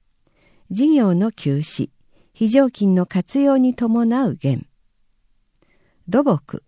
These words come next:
二十四年度三百三十八人。再任用五十九人。二十五年度三百三十二人。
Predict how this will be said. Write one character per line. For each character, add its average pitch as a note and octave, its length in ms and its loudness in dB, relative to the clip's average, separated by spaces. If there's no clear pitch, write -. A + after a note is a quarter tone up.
二 C#4+ 200 0
十 F#3+ 260 2
四 D3 160 2
年 E3 300 2
度 - 160 -6
三 D#4 280 0
百 F3 240 0
三 A3 300 0
十 C3+ 180 -4
八 C3+ 360 -4
人。 D#3 260 -2
再 A3+ 260 0
任 A#3 300 4
用 D3 360 0
五 F#3 160 2
十 C4+ 260 0
九 B3+ 280 0
人。 A2+ 240 -2
二 D4+ 180 2
十 G3 260 0
五 D#3 160 0
年 F3 280 2
度 - 160 -8
三 D4+ 300 0
百 F3+ 200 2
三 A#3+ 300 0
十 C#3+ 240 -2
二 D#3+ 180 2
人。 B2 300 -2